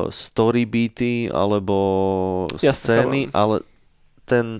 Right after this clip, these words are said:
Speaker 1: ten feeling, čo,
Speaker 2: OK.
Speaker 1: čo z toho máš, tak ten ti chvíľku ostane v hlave
Speaker 2: A
Speaker 1: asi.
Speaker 2: komu, komu to odporúčime? Pre koho to je?
Speaker 1: Hmm.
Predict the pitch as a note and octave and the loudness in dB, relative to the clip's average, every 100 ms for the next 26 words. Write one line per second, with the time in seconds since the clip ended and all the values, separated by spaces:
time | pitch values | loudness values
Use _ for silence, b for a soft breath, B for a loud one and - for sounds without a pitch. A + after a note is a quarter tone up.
0 | - - A#2 - A#2 G#2 F#2 - - G2+ | -10 -4 -4 -2 -2 -2 -4 -8 -4 -2
1 | B2+ C3+ C3 - G#2+ G#2 G#2 G2+ - - | -2 -4 -6 -4 -4 -2 -2 -4 -8 -6
2 | B2 A2 - G2 - A2+ G#2+ G2 G2 - | -6 -6 -6 -8 -6 -4 -4 -4 -8 -6
3 | G2+ G#2 G#2 F#2 G#2+ G2 - A2 - - | -8 -6 -4 -2 0 0 -2 -6 -10 -2
4 | E3+ G#3 - F#3 G3 A#2+ A#2 C3 B2 - | 0 0 0 2 4 2 2 0 0 -2
5 | A#2+ - C#3 C#3 B2+ - A#2+ A2+ B B | -6 -2 0 2 0 0 -2 -2 B B
6 | B B B B - b b b b b | B B B B -12 b b b b b
7 | b b b b b _ D3 C3 A#2 G#2+ | b b b b b _ -12 -10 -10 -12